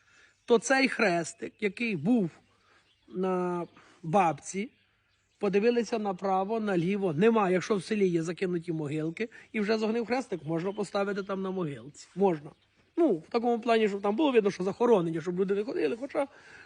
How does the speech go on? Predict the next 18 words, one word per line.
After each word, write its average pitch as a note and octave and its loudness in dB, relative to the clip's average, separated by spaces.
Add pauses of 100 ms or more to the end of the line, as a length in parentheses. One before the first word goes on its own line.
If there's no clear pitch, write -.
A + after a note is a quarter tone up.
(160)
ми A3 2
ж F#3+ -2
знаємо, G3 2
де F3+ 0
то F3 -4
виходимо. E3 -4 (640)
Но, G3+ 6 (880)
якщо A#3 4
ви B3 4
хочете C4 -2
його A3+ 6
викинути A3+ 0
десь A#3 2
під... - -8 (840)
Паркан C#3+ -4 (580)
чи - -4
на G#3+ 2
смітник, D3+ -6